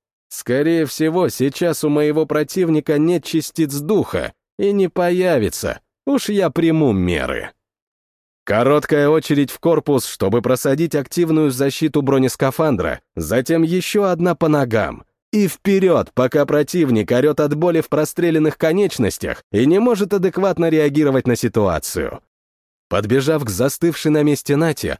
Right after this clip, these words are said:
втолкнул ее в каюту и вновь запер дверь. После чего обезоружил того, кто занял тело Вадима, извлек из бронескафандра энергоячейки и потащил его за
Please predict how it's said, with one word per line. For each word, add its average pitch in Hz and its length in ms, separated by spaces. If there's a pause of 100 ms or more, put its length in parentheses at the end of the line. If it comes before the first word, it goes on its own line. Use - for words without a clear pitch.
(160)
втолкнул 165 600
ее 160 260
в - 80
каюту 165 600
и 208 120
вновь 147 320
запер 107 380
дверь. 73 500 (580)
После 131 340
чего 160 300
обезоружил 156 720
того, 151 380
кто 123 280
занял 160 360
тело 156 300
Вадима, 147 560 (120)
извлек 165 540
из 156 140
бронескафандра 160 920
энергоячейки 147 1000 (140)
и 101 120
потащил 160 600
его 170 320
за 151 200